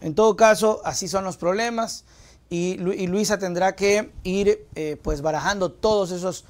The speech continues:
esos problemas. Ojalá que se pueda, eh, llevar de la mejor, de la mejor manera. En todo caso, ahí están, ahí están y ahí están. Bueno, señoras y señores,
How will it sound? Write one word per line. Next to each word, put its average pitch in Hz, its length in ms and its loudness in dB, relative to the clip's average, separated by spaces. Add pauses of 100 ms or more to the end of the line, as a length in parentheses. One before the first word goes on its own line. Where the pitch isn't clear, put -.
(280)
esos 175 260 -4
problemas. 240 580 2
Ojalá 180 460 2
que 175 120 -8
se 151 140 -8
pueda, 175 440 2 (420)
eh, 156 180 -2
llevar 170 320 6
de 170 80 2
la 151 100 0
mejor, 160 460 -2
de 151 120 -2
la 139 80 -4
mejor 139 300 -6
manera. 123 340 -12 (460)
En 165 140 -6
todo 214 180 4
caso, 240 400 6 (800)
ahí 208 180 6
están, 143 340 2 (360)
ahí 226 220 6
están 226 440 6
y 185 80 0
ahí 185 80 4
están. 117 440 -6
Bueno, 147 320 0 (720)
señoras 359 400 10
y 311 60 4
señores, 339 680 6